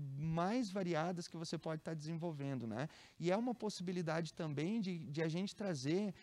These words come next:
é, uma, talvez uma dificuldade que a gente tenha nesse mundo moderno hoje, que é o contato com os nossos próprios filhos, né?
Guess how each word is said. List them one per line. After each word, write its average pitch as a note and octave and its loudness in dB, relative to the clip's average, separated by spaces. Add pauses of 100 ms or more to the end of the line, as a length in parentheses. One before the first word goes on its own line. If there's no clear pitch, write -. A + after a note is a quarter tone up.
(220)
é, D3 2
uma, D#3+ 2
talvez E3+ 2
uma F#3 2
dificuldade F3 2
que E3+ -2
a D3+ 0
gente D3+ -2
tenha F3 0
nesse D#3 2
mundo D#3 0
moderno C3 2
hoje, D3 0
que - -6
é - 2
o A3+ 2
contato A3+ 0
com B3+ -6
os A3 0
nossos G#3+ 0
próprios G#3+ -4
filhos, G3+ 0
né? C#3 0